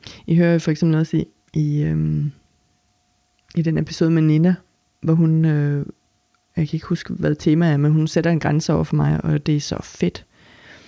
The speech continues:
Og det ville det måske ikke have været for nogle år siden, og det er der f-, desværre rigtig mange behandlere,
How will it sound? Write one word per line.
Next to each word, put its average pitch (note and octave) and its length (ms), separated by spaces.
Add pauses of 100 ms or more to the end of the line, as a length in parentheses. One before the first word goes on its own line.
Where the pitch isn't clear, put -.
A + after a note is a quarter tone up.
(640)
Og D#3 100
det F3+ 100
ville G3+ 140
det D3+ 100
måske C#3+ 260
ikke F3 120
have F3 100
været D#3+ 200
for - 80
nogle D3+ 200
år D#3 100
siden, D#3+ 280
og D#3 100
det E3+ 60
er E3+ 40
der E3 120
f-, - 560 (340)
desværre E3+ 540
rigtig E3 360
mange D3+ 220
behandlere, E3 480